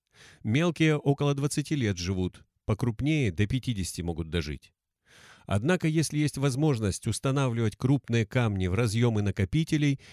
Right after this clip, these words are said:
и накладывать на них плетение сохранения, то они сохранялись. Все камни-накопители, что за эти тысячелетия сохранились в столице,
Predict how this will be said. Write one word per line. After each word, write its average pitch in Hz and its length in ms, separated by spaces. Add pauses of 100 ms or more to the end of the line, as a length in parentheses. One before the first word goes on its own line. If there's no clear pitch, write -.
(120)
и 131 120
накладывать 139 680
на 120 100
них 120 220
плетение 107 480
сохранения, 98 800 (240)
то 104 140
они 123 200
сохранялись. 120 800 (500)
Все - 280
камни-накопители, 123 1040 (140)
что - 260
за 110 120
эти 110 280
тысячелетия 101 680
сохранились 95 640
в - 60
столице, 139 600